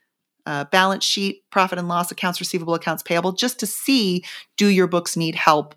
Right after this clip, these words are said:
What would make sense to you, um, to see if we can be of any service or not? And you're welcome to shoot us an email and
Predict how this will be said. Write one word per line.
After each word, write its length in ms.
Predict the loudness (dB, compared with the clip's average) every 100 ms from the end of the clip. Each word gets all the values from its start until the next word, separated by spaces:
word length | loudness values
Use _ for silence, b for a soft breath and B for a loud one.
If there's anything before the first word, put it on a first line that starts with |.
| -6
What 200 | -2 0
would 140 | -2
make 180 | -4 -6
sense 320 | -4 -4 -2
to 120 | -4 0
you, 320 | 0 0 -4 B B B
um, 280 | -2 -2 -2
to 120 | -2
see 220 | -2 2 2
if 140 | 2
we 100 | 0
can 300 | 2 2 2
be 140 | 2
of 120 | 2 2
any 220 | 2 2
service 400 | 2 0 0 0
or 80 | -2
not? 220 | -2 -6
And 180 | -8 -6
you're 240 | -2 -4 0
welcome 280 | 0 0 -2
to 100 | 0
shoot 260 | 2 2
us 140 | 2 0
an 80 | 0
email 400 | 2 4 4 2
and 260 | 0 -2